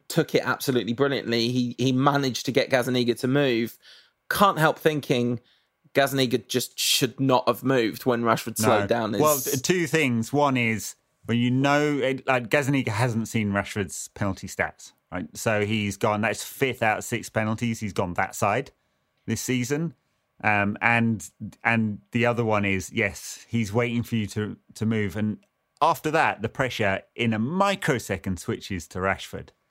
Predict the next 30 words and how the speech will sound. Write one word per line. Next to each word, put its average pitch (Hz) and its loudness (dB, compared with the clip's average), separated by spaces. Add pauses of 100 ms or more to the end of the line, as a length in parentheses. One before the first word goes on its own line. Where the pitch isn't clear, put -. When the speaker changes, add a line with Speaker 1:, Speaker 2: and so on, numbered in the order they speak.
(120)
Speaker 2:
'Cause 156 0
he's 196 -2
not, 226 2
that's 131 -4
not 220 0
a 220 -4
great 202 -2
penalty. 208 -2
I 107 4
think 165 -2
the, 131 0 (400)
I 123 4
think 131 0
that's 120 0
a 110 2
point 120 -2
six - -4
penalty, 113 -2
something 117 -2
like 107 2
that. 92 2
It's, 95 -4
it's 104 -2
a 107 -2
good 139 -2
four 131 -2
foot 123 -2
inside 107 0
the, 107 0
uh, 98 0